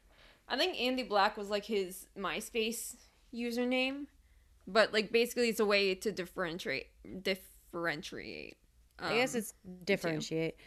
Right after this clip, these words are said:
Speaker 2: I guess it's kinda like Childish Gambino and Danny Glover. How do you
Speaker 1: Daniel
Speaker 2: say that? Is it
Speaker 1: Do-
Speaker 2: Daniel Glover?
Speaker 1: Something Glover.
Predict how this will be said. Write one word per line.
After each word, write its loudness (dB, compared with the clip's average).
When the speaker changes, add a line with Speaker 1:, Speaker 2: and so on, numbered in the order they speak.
Speaker 2:
I 6
guess 6
it's -2
kinda 4
like 4
Childish 0
Gambino 0
and 0
Danny -2
Glover. -6
How -18
do 4
you 2
Speaker 1:
Daniel -2
Speaker 2:
say -8
that? -20
Is -8
it -4
Speaker 1:
Do- -6
Speaker 2:
Daniel -6
Glover? -10
Speaker 1:
Something 0
Glover. -6